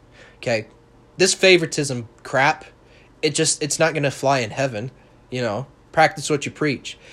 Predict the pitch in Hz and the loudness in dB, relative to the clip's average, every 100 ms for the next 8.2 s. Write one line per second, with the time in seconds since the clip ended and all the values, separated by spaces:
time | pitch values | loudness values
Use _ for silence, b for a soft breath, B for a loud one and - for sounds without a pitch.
0 | B B - 214 220 185 196 180 147 135 | B B 6 6 6 2 2 2 2 2
1 | 156 143 - 165 165 - 175 175 156 147 | 2 2 0 0 0 0 0 0 0 0
2 | 143 135 135 123 120 135 131 - 151 - | 0 0 -2 -2 -4 -4 -4 0 0 0
3 | 147 127 123 113 107 120 135 B B B | -4 -2 -4 -4 -6 -6 -8 B B B
4 | - 156 160 180 196 151 - 160 156 139 | -4 -2 0 2 2 2 2 4 2 0
5 | 120 135 127 117 - 123 - 110 - 120 | 0 -2 -2 -6 -4 -4 -4 -8 -8 -8
6 | - 127 127 120 117 135 135 131 - 117 | -8 -8 -6 -6 -4 -2 -2 -4 -6 -6
7 | - 117 - 113 101 104 98 - 104 104 | -2 -4 -4 -10 -6 -4 -6 -8 -12 -10
8 | 92 | -10